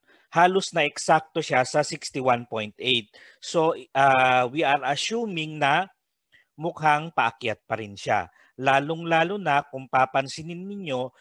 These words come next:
yung pag sa, yung correction niya sa pag-akyat, controlled yung kanyang pagbaba, ano? It is very much an indication of a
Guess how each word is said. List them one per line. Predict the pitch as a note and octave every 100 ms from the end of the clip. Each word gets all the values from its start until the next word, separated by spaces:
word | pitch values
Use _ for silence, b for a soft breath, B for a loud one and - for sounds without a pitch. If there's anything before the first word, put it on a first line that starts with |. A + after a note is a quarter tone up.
| b -
yung | D3+ D#3
pag | - A3+ G3
sa, | - E3+ E3 D#3 D3 C#3
yung | D3
correction | - D3+ F#3+ - - G#3+ G#3
niya | F#3
sa | F3
pag-akyat, | - D#3+ B2 B2 - G#2+ A2 - _ _ _ _ _
controlled | E3 E3+ E3+ F#3 F3+ F#3 E3+ C3
yung | D3+ D#3
kanyang | C3+ C3 C3 C#3
pagbaba, | D#3+ B2+ G#2+ A2 G#2 C3+ G2+
ano? | A#2 A#2+ D3
It | C#3+ D#3
is | D3
very | B2+ D#3+ F3
much | E3+ E3 - A#2+
an | A#2+
indication | D3+ F#3+ F3 F#3 D#3 C#3+ - D3 C#3+ B2
of | A#2+ C3
a | A2 C#3 F3